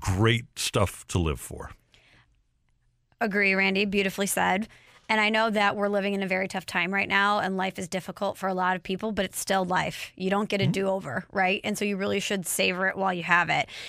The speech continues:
Speaker 2: And I think for me, when I look back on the life of Chris Duncan and the impact that he had on me,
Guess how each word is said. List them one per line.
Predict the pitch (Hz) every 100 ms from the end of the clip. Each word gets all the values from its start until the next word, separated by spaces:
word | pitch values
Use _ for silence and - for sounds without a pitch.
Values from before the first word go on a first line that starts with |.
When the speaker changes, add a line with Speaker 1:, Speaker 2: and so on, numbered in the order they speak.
| - -
Speaker 2:
And | 226
I | 240
think | 359 403
for | 226
me, | 202 208 226 233 240
when | 202 196
I | 185 190 196 202 202 -
look | 185 175
back | 185 185
on | 190
the | 175
life | 165 175
of | 180 -
Chris | 190 170
Duncan | 180 175 185 190
and | 190
the | -
impact | 196 - 190 -
that | 165
he | 202
had | 190 170
on | 165
me, | 180 185